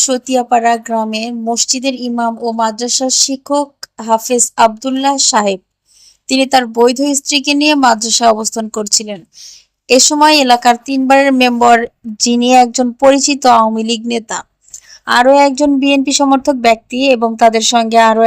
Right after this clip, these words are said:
একজন, এই তিনজন মিলে গাঁজা সঙ্গে নিয়ে মাদ্রাসায় প্রবেশ করেন, মোটরসাইকেল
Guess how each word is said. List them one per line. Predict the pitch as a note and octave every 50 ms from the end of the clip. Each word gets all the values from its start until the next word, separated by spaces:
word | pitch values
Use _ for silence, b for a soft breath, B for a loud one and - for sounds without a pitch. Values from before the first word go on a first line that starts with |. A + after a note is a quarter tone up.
| A3+ A3+
একজন, | G#3+ G#3 - - A3 G#3 G#3 - _ _ _ _ _ _ _ _ _ _ -
এই | B3 B3+ C4+ C4
তিনজন | D4+ C#4+ C#4+ C#4+ D4+ D4+ D4+ D4 D4+
মিলে | D4+ D4 D#4 D#4+ C#4 B3 B3
গাঁজা | A#3+ A#3 A3+ C4 B3+ B3 C4+
সঙ্গে | C4+ C4 C4 B3+ C#4 C#4
নিয়ে | C#4+ D4 D4 C#4
মাদ্রাসায় | C4+ A#3+ A3 A#3+ A3 - A#3 A3 A3+
প্রবেশ | G#3+ G#3 G#3 G3 - - -
করেন, | G3+ G3 F#3+ F#3 G3+ _ b b b b b b b _ -
মোটরসাইকেল | A#3+ C4 B3+ C#4+ C#4 - D#4 D4+ D4+ C#4+ D#4 D4+